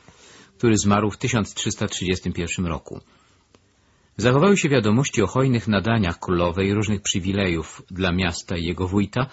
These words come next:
i o fundacji kościoła w Jakubowicach. Wiadomo, że Kazimierz Wielki odwiedził matkę w tysiąc trzysta trzydziestym piątym roku, ale mogło być także wiele innych spotkań. Nie ma natomiast danych,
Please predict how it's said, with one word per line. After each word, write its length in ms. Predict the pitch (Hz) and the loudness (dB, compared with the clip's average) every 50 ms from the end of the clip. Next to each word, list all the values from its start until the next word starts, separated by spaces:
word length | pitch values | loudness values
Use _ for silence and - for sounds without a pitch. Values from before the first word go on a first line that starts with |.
| - - - _ _ _ _ _ _ _ _ 170 | -8 -20 -20 _ _ _ _ _ _ _ _ -2
i 120 | 165 160 | 2 2
o 60 | 147 | 2
fundacji 460 | - - 120 104 117 123 120 - 113 | 2 2 2 4 4 2 2 0 -2
kościoła 500 | 104 - 104 - - - 107 104 104 104 | -2 -2 -2 -2 0 0 0 2 2 2
w 40 | 95 | 2
Jakubowicach. 840 | 101 104 98 - 107 90 104 107 107 90 73 - - - - - - _ _ _ _ _ _ _ _ _ _ _ _ - - _ _ _ 87 | 2 2 2 0 0 0 0 0 -2 -2 -6 -6 -8 -8 -8 -10 -16 _ _ _ _ _ _ _ _ _ _ _ _ -20 -20 _ _ _ 0
Wiadomo, 340 | 98 107 107 156 185 175 | 2 4 4 4 4 4
że 120 | 143 143 127 | 4 2 2
Kazimierz 500 | - 131 110 98 113 139 135 117 95 92 | 2 2 2 2 2 2 2 2 0 2
Wielki 360 | 98 95 90 87 - - 143 | 2 2 2 0 -2 -2 -2
odwiedził 400 | 131 101 95 123 120 117 110 98 | -2 0 0 0 0 2 2 2
matkę 380 | 95 104 110 - - - 104 92 | 2 2 0 -2 -2 -2 -2 -2
w 40 | |
tysiąc 380 | - - 123 - 120 104 - - | -2 -4 -4 -2 -2 -2 -4 -6
trzysta 340 | - - - 117 - - 104 | -8 -6 -6 -4 -4 -4 -4
trzydziestym 520 | - - - 95 95 120 - - 107 95 | -4 -4 -4 -2 0 0 0 0 -2 -2
piątym 360 | - 113 104 98 - 98 92 | 0 0 -2 0 0 -2 0
roku, 380 | 95 95 90 - - - 76 - - - _ _ _ _ _ _ _ _ | 0 -2 -2 -4 -6 -8 -10 -10 -12 -16 _ _ _ _ _ _ _ _
ale 200 | - 87 92 95 | -2 0 2 4
mogło 320 | 95 113 135 135 127 123 107 | 4 4 4 4 2 2 2
być 180 | 110 104 - | 2 -2 -2
także 300 | - 110 107 98 104 107 | -2 -4 -2 0 0 0
wiele 240 | 98 107 113 104 104 | 2 4 4 4 2
innych 380 | - - 127 123 95 82 80 - | 2 0 0 0 0 -2 -2 -6
spotkań. 540 | - - 76 73 - - - 60 - 50 - _ _ _ _ _ _ _ _ _ _ _ _ _ _ _ _ _ _ _ _ _ _ _ _ _ _ - | -8 -6 -8 -8 -8 -8 -10 -10 -10 -10 -14 _ _ _ _ _ _ _ _ _ _ _ _ _ _ _ _ _ _ _ _ _ _ _ _ _ _ -6
Nie 200 | 78 92 123 151 | 0 2 4 4
ma 120 | 170 160 147 | 4 4 4
natomiast 440 | 135 - - 120 107 104 101 95 | 2 2 2 2 2 2 0 0
danych, 460 | 92 98 87 85 95 135 - - - | 0 0 0 0 -2 -2 -4 -6 -12